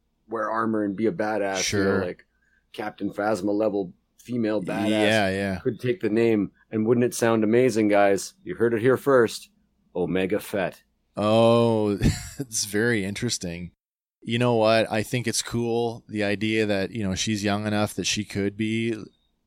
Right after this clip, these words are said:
Speaker 2: If the, if the long game is to evolve this character into,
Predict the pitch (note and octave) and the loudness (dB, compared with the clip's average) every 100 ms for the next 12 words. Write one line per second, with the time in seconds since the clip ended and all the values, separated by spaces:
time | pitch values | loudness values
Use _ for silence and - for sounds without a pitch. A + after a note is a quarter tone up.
0 | _ _ _ B2+ B2+ - B2+ C3 G#2 C3+ | _ _ _ -2 -2 -2 -2 -2 0 -6
1 | - A#2 A#2+ C3+ E3+ D#3+ C3+ C3+ C#3+ A2 | -2 0 4 4 4 2 0 0 -2 -2
2 | - G#2+ F#2+ E2+ F2+ A2 G#2 G#2+ - G2+ | -2 -4 -4 0 2 2 0 -2 -2 -4
3 | F#2+ G#2+ A2+ G#2+ - G2+ G#2 - G2+ G2+ | -2 -2 -4 -8 -8 -12 -10 -6 -4 -2
4 | G2 F2+ | -4 -4